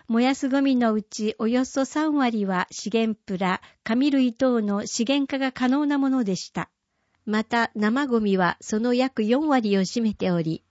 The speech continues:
食品ロスを減らす取り組みを推進するとともに、自家処理などにより、生ゴミの排出抑制を図る必要があります。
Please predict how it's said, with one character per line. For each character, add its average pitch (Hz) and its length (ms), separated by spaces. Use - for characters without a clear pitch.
食 240 400
品 277 260
ロ 285 100
ス 262 240
を 233 100
減 220 180
ら 247 120
す 254 160
取 247 240
り - 20
組 262 260
み 262 60
を 269 40
推 269 240
進 269 260
す - 160
る 262 140
と 254 140
と 247 120
も 226 140
に、 196 220
自 208 160
家 277 140
処 294 140
理 269 120
な 247 140
ど 233 100
に 214 180
よ 208 120
り、 202 180
生 233 320
ゴ 247 100
ミ 208 140
の 208 160
排 240 240
出 - 240
抑 285 220
制 226 320
を 220 80
図 214 260
る 233 80
必 - 260
要 214 160
が 202 120
あ 196 60
り 185 120
ま 185 160
す。 - 260